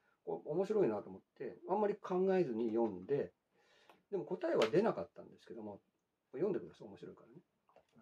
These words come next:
のー、でも聖書的じゃないです。めんどくさい。あのー、なので、で、バラバってすごいね、今日、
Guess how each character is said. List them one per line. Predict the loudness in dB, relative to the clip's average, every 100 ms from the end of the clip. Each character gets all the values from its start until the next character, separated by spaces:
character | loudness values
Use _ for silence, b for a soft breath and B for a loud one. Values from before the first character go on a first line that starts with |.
| -20
の | -20 -20 -20 -16
ー、 |
で | -10
も | -8 -10
聖 | 0 0
書 | 2
的 | -2 -2
じ | -4
ゃ |
な | -4
い | -6
で | -12
す。 | -20 _ _ _ _ _ -20
め | -20
ん |
ど | -20
く | -18
さ |
い。 | -20 _ _ _ _ _ -20 -20 -20 _
あ | -14 -14
の | -14 -16 -16 -16 -16 -16 -20 -20 _ _ _ _ _
ー、 | 0
な |
の | 0 2
で、 | 4 2 0 _ b b b b b b -12
で、 |
バ | -4 0
ラ | 0
バ | -2
っ |
て | -8
す | -18
ご | -10 -10
い |
ね、 | -10 -18 _
今 |
日、 | -16